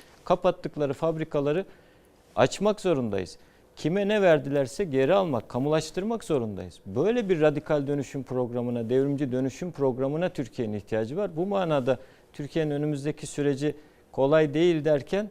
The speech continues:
böyle bir mücadeleyi de işaret ediyoruz ve bütün Türkiye tarihinin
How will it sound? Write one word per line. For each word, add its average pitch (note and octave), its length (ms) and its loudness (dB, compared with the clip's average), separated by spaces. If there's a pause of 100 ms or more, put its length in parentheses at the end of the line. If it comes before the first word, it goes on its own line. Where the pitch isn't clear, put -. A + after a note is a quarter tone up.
(160)
böyle F3+ 300 2
bir E3+ 100 0
mücadeleyi C3+ 680 2
de C3 40 -2
işaret G#2 420 -2
ediyoruz D#3 380 -4
ve E3 160 0 (260)
bütün A#3+ 300 -2
Türkiye D3+ 420 -4
tarihinin C#3+ 640 0